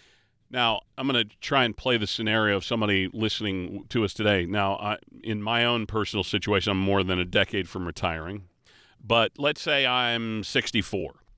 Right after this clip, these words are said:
and I'm gonna retire in the next two, maybe three years.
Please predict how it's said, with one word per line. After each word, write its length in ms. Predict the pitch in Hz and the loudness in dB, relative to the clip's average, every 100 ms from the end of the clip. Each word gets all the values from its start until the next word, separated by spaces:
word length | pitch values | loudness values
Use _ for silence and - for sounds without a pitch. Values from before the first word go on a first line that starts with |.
| _ | _
and 160 | 110 117 | -2 0
I'm 80 | 127 | 2
gonna 160 | 117 | 2
retire 540 | 101 95 107 110 107 101 | 0 -2 0 2 2 0
in 40 | |
the 80 | 101 | 0
next 340 | 98 - - | 0 0 -6
two, 440 | - 143 143 139 127 | -6 -2 0 0 0
maybe 420 | 117 135 131 120 | 0 2 2 -2
three 380 | - 120 117 110 | -4 -4 -2 0
years. 720 | 104 101 78 67 73 - | 2 2 0 -4 -12 -14